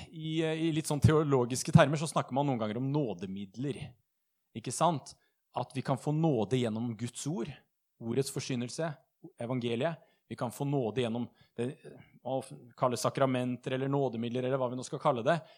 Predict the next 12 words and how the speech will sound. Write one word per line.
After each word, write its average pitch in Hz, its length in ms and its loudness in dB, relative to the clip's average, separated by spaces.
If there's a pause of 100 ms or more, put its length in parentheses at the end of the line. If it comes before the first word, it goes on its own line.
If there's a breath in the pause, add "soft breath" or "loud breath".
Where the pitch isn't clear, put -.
(220 loud breath)
at, - 320 -6 (400)
at, - 320 -12 (320)
at - 240 -8
nattverd 143 560 2
også 330 240 -4
er 156 80 4
jo, 143 120 2 (340)
er 127 100 0
jo 147 80 -2
også - 240 -2
en 139 80 -2
sånn, 123 240 -2